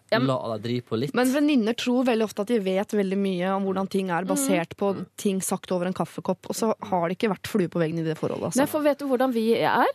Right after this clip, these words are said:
Speaker 1: Av og til, i hvert fall jeg da, jeg kan ikke snakke på vegne av alle kvinner, men, eh, hvis no-, hvis venninner av meg kommer og sier, «Åh, jeg er så lei av,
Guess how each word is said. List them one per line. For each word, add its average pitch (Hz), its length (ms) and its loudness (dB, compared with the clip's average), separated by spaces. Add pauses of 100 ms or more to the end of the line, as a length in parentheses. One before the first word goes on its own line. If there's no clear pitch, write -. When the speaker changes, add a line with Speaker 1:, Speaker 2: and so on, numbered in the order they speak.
(140)
Speaker 1:
Av 254 180 2
og 285 120 -2
til, 320 180 -6
i - 80 -4
hvert 254 160 -2
fall 156 260 -2
jeg 247 160 0 (120)
da, 190 80 0 (120)
jeg 202 220 0
kan 226 100 -2
ikke 262 140 -6
snakke 285 180 -2
på 214 140 0
vegne 190 240 -2
av 175 80 -2
alle 175 180 -2
kvinner, 196 380 0
men, 247 320 4
eh, 247 480 6
hvis 247 380 2
no-, 262 320 4
hvis 262 260 0
venninner 240 400 2
av 202 80 0
meg 196 240 2
kommer 185 240 -2
og 185 80 -2
sier, 185 180 -4
«Åh, - 60 6
jeg 190 320 2
er 180 80 -4
så - 100 2
lei - 300 4
av, 190 240 2